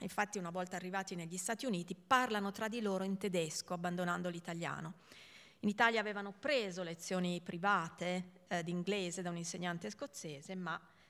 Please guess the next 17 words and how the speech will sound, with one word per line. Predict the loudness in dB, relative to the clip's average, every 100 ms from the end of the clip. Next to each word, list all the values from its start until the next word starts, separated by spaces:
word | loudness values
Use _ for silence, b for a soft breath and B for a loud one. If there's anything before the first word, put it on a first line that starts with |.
| B
continueranno | 8 8 8 4 2 4 4 2 0 -4 -4 -6 -8
a, | -6 -6 -8 -6
eh, | -4 -4 -6
conservare | -8 -6 -6 -8 -6 -2 0 -2 -4
un'ombra | -2 0 0 -2 -6
della | -8 -6
pronuncia | -2 2 4 4 2 2
teutonica, | 4 2 2 0 0 0 2 0 -2 B B B
a | -10
infarcire | -10 -8 -8 -4 0 4 4
i | 4
loro | 2
discorsi | -2 -4 -4 -6 -6
quotidiani | -8 -6 -2 -2 -2 -4
di |
espressioni | -6 -6 -6 0 0 2
tedesche, | 0 0 -2 -6 -4 -4 -6